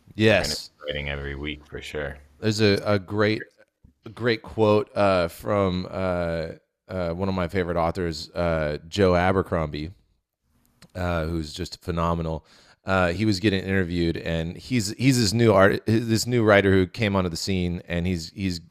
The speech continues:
Speaker 1: won a ton of acclaim. Um, and, but he's a, he's a machine. Like, he's just putting stuff out, and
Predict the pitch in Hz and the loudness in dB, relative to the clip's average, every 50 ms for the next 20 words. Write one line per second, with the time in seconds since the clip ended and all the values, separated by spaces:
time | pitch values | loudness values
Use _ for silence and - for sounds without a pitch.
0 | _ _ _ _ _ _ _ _ _ _ _ _ 101 95 95 92 92 90 90 95 | _ _ _ _ _ _ _ _ _ _ _ _ -6 -2 0 0 0 0 -2 -4
1 | - _ 92 95 - - - - 120 107 95 85 - - - 92 87 85 82 82 | -4 _ -4 -4 -4 -4 -4 -2 0 0 0 -2 -6 -6 -6 -4 -4 -2 -2 -4
2 | 82 - _ _ - - - _ _ _ _ _ - 98 98 98 95 92 90 87 | -6 -8 _ _ -20 -20 -20 _ _ _ _ _ 2 6 6 8 8 8 8 6
3 | 87 85 85 87 - - - 95 92 92 90 92 90 - 107 92 85 85 117 117 | 4 2 0 -2 -6 -8 -4 -2 -2 0 -2 -2 -2 -2 -2 -2 0 -2 0 0
4 | 107 98 101 90 92 95 98 90 92 87 80 - - - 113 101 92 82 82 78 | 0 0 0 -2 -2 -2 -4 -4 -4 -4 -4 -4 -2 -2 -2 -2 -2 -2 -4 -6
5 | 80 104 107 101 98 98 - _ - 113 107 101 98 92 - - 101 87 - 85 | -4 -2 -2 -2 -2 -4 -6 _ 0 2 2 2 0 -2 -2 0 0 0 0 0
6 | 87 87 80 78 80 | 0 2 0 0 -2